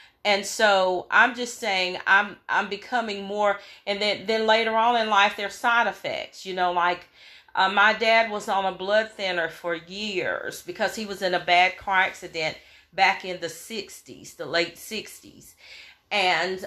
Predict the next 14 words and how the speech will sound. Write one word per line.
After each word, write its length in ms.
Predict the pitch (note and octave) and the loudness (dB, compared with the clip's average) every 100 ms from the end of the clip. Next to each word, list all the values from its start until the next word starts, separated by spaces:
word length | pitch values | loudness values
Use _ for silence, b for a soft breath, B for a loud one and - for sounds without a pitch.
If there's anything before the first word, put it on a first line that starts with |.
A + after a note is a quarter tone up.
| - | -2
um, 380 | F#3 E3+ E3+ F3 | 0 0 -2 -4
so 220 | - F#3 | -6 -4
he 180 | A#3 A#3+ | -4 0
had 220 | G#3+ G3+ | 0 0
to 80 | F#3+ | -6
be 180 | G3+ | -4
on 200 | F3+ E3+ | -2 0
a 60 | E3+ | -2
blood 380 | E3+ F#3 A#3 A#3 | -2 2 2 2
thinner 360 | F#3 D3+ D3 D3 | -4 -4 -4 -6
for 160 | F3 | -2
all 380 | D#3+ E3+ F3 G3 | 0 2 2 2
those 320 | G3+ F3+ E3+ | -2 -6 -8
years. 560 | F3+ B3+ A3 D#3+ D#3+ | -8 -6 -4 -6 -8